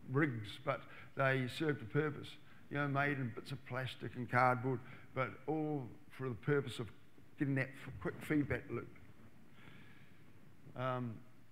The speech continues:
another one about back support and, and devices to, uh, you know, adjust the tension, et cetera. So the, the mock-ups and models that we make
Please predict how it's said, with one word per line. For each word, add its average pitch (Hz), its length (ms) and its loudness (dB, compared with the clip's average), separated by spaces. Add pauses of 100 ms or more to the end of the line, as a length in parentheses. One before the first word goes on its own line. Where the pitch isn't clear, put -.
(120)
another 117 440 -2
one 117 180 -2
about 117 260 -2 (120)
back 123 200 2
support 123 440 2
and, 117 140 2 (320)
and 127 220 2
devices 131 720 -2 (100)
to, 139 320 2 (160)
uh, 127 160 4
you 123 140 0
know, 127 120 2
adjust 131 400 0 (100)
the 120 240 2 (600)
tension, 135 480 2
et - 80 -10
cetera. 127 340 -2 (380)
So 131 260 6 (120)
the, 127 140 2 (160)
the 123 160 2 (140)
mock-ups 135 720 0
and 110 320 0
models 143 380 2
that 127 140 -4
we 123 100 -2
make 131 220 2